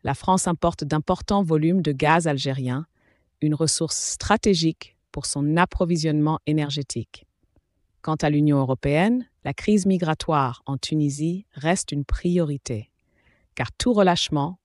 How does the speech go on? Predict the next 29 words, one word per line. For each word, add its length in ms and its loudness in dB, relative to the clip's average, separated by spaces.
pourrait 340 -4
entraîner 460 0
une 220 2
augmentation 720 0
des 220 -2
arrivées 380 -2
de 100 -2
migrants 500 -2
en 80 -2
Europe. 440 -4
Ces 180 -6
tensions, 560 0
bien 160 2
que 140 -2
géopolitiques, 880 0
ont 80 -2
des 200 2
implications 680 -2
économiques 580 2
majeures, 600 -2
et 60 -4
l'on 100 0
peut 140 -2
se 120 -2
demander 420 2
si 180 -4
une 120 0
crise 360 0
économique 680 0